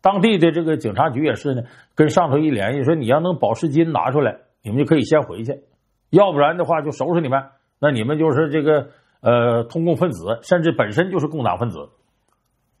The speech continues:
所以当时上海地下党出现什么情况呢？就是说有九个被抓起来的这个同志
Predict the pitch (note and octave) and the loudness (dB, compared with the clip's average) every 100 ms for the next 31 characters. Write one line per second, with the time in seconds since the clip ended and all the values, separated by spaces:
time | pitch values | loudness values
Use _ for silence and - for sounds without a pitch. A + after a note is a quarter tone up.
0 | _ _ _ _ _ - C4+ G#3+ C4+ A#3 | _ _ _ _ _ 2 2 4 2 2
1 | A#3 - A#3 B2+ A2+ G3 F#3 A#2+ G#2 - | 0 2 2 2 0 2 2 0 -6 -4
2 | D#3+ D#3 G2+ C3+ A#2 G2 A2 G2+ F#2+ _ | -2 -2 -4 -8 -8 -2 -2 -2 -12 _
3 | _ _ _ _ _ E3+ C3+ F3 E3+ A#3+ | _ _ _ _ _ 4 4 4 2 2
4 | - A#2+ - - A2 B2+ _ _ _ - | -2 -6 -8 -2 -2 -2 _ _ _ 2
5 | C#3+ - C3 C#3 - F2+ F2 F2 E2 _ | 2 4 2 2 -4 -8 -8 -10 -16 _
6 | _ _ _ _ _ _ _ - G2+ G2 | _ _ _ _ _ _ _ 2 2 4
7 | F#2 - G2 B2 A#2+ - | 0 2 2 2 0 -12